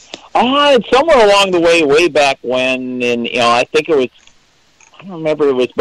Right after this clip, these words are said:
before Ken's book or right about that time. I know I'd worked with a local winery, and, you know, I'd been pestering them for ages trying to get a couple used wine barrels, 'cause we'd already done a number of bourbon barrels for beer.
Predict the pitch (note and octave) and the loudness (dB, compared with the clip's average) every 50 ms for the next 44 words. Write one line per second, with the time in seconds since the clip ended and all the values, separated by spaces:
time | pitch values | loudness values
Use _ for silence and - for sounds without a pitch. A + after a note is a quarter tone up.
0 | A#2+ - - - C3 D3 D#3+ E3 E3 - - E3 D#3 D#3 D3 C#3 - - C3 C3 | -2 -2 -2 -2 0 0 0 0 -2 -4 -4 -4 -4 -4 -6 -12 -8 -4 0 0
1 | C#3 D3 - - B2+ A#2+ A2+ A2 A2 A2 A2+ A#2+ C3 C#3+ D3+ D3+ B2+ B2+ A#2 A2+ | 0 0 -2 -2 -2 -2 -2 -2 -4 -2 0 2 2 2 2 0 0 0 0 0
2 | A2+ A2+ - A#2 A2 G#2+ - _ - B2+ A#2+ B2 A2+ G#2+ G#2+ G#2+ G#2 G#2+ A2 A#2 | 0 0 -2 -2 -2 -2 -4 _ -8 -6 -4 -2 -2 -2 -4 -4 -4 -2 0 0
3 | B2 C3+ C3 C3 B2+ B2+ B2 B2 B2 A#2 - _ _ _ _ _ _ _ _ _ | 2 2 2 2 2 2 4 4 2 2 0 _ _ _ _ _ _ _ _ _
4 | _ _ _ _ _ _ _ A#2+ B2+ B2+ B2+ B2 B2+ C3 B2+ - B2 A#2+ - B2 | _ _ _ _ _ _ _ 0 0 0 0 0 0 -2 0 -2 -4 -4 0 0
5 | A#2 A#2 A#2 B2 B2 - - B2 A#2 A2 A2+ A#2+ A#2+ B2 A#2+ B2 A#2+ A#2 A2+ A2+ | 0 2 2 0 0 2 0 0 0 0 0 0 0 0 -2 -2 -2 -2 -2 0
6 | A2 G#2+ G#2+ G#2+ G#2+ G#2 G2+ G2 G#2+ A2+ A#2+ - - _ _ _ _ _ _ _ | -2 -2 -2 -4 -4 -2 -2 0 0 0 -2 -2 -6 _ _ _ _ _ _ _
7 | - B2 A#2+ A#2 - - C3+ B2 - - - B2+ A2+ A2+ G#2+ G#2 G#2 G#2 G2+ F2 | -2 -2 -2 -2 -2 -4 -4 -4 -4 -6 -6 -6 -4 -4 -4 -4 -4 -6 -10 -12
8 | _ - _ _ _ - A#2+ A2+ - A#2 B2 C#3+ D#3 C3 B2+ A2 G#2 F#2+ - _ | _ -20 _ _ _ 0 0 2 2 2 0 0 -2 -2 -2 -4 -4 -4 -8 _
9 | _ _ - - B2+ A#2+ A#2 A2+ G#2 F#2 G#2+ G#2+ G#2 - - A2+ G#2+ - G#2+ G#2+ | _ _ -8 -6 -4 -4 -4 -4 -4 -2 -2 -2 -2 -4 -4 -6 -6 -4 -2 -4
10 | G#2 G2 F#2 E2+ - _ - G#2+ G#2+ A2 G#2+ F#2+ - A2 G#2 A#2+ C#3 E3+ F#3 E3 | -4 -4 -6 -10 -18 _ -14 -8 -6 -6 -6 -6 -8 -4 -2 0 0 0 -2 -2
11 | B2+ A2+ G2 F2+ F2 E2+ - - - A2+ A2 A#2+ C3+ B2+ A2 A2 - _ C3 C3 | -2 0 0 0 0 -2 -4 -4 -4 -4 -2 -2 -4 -6 -6 -10 -8 _ 0 0
12 | C#3+ C#3 A#2+ G#2 F#2 A2+ A2+ A#2+ A#2 A2 G#2+ G2+ G2 G#2 G2+ G2+ G2 F#2+ F#2 E2 | 0 0 -2 -2 0 -2 -2 -2 -4 -6 -8 -6 -6 -6 -6 -2 -2 -2 -2 0
13 | A#2+ B2+ D#3 D3 C#3 A#2 G#2 F#2 F#2+ F#2 F#2 F#2 F#2 - - - G2+ F#2 E2 G2+ | 0 0 0 0 0 -4 -2 -2 0 0 0 0 -2 -4 -6 -10 -10 -8 -4 -4
14 | B2+ D3 C#3 A#2+ G2+ F#2+ G#2 | -2 0 2 2 2 0 -2